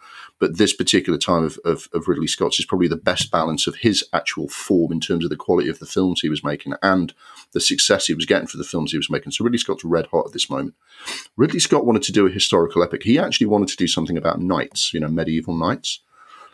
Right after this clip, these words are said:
Um, but he met William Monahan, and Monahan said, "Look, I haven't got a film about medieval knights, but I do have historical epic, which is right up your street, and I think you really like it." And Scott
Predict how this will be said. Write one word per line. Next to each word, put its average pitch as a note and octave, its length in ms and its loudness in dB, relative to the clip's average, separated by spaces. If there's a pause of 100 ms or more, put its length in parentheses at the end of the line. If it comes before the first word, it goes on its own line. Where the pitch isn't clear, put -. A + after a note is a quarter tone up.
(140)
Um, E2 220 2
but G2+ 100 2
he F#2+ 60 4
met A#2 240 4
William F#2 200 4
Monahan, E2 340 2
and D#2 80 0
Monahan E2+ 300 2
said, E2 160 0
"Look, E2 160 2
I E2+ 60 6
haven't G2 120 2
got F2 100 4
a - 40 -2
film F#2 160 2
about E2 100 4
medieval D#2+ 300 0
knights, E2 260 0
but D#2+ 80 -2
I D2 40 -4
do F2 220 2
have E2+ 120 -10
historical E2 500 2
epic, D2+ 240 -2
which - 180 -2
is D#2 80 -4
right F#2+ 280 4
up F2 100 -2
your E2+ 120 2
street, D2 280 2
and D2+ 80 -6
I D2 40 -4
think - 260 -4
you E2 80 2
really D#2 140 0
like D#2 260 -2
it." - 60 -8
And D#2+ 100 -4
Scott - 400 2